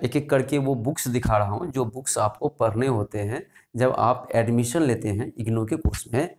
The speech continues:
वो भी डीएनएचई में। तो हम आपको दिखाते हैं पहले ये डीएनएचई वन, डीएनएचई वन, ये बुक्स आप देख लीजिए,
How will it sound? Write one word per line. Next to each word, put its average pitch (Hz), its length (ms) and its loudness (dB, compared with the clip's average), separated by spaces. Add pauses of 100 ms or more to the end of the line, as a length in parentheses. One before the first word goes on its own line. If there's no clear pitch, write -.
(240)
वो 120 60 2
भी 147 120 2
डीएनएचई 117 680 2
में। 90 180 -6 (580)
तो 147 340 4
हम 135 300 2
आपको 139 380 2
दिखाते 131 380 0
हैं 135 200 0
पहले 120 420 0 (300)
ये 120 180 4
डीएनएचई 139 640 4
वन, 110 420 2 (560)
डीएनएचई 131 640 2
वन, 143 400 2 (100)
ये 113 160 2
बुक्स 110 320 0
आप 107 100 4
देख 113 260 -2
लीजिए, 120 320 0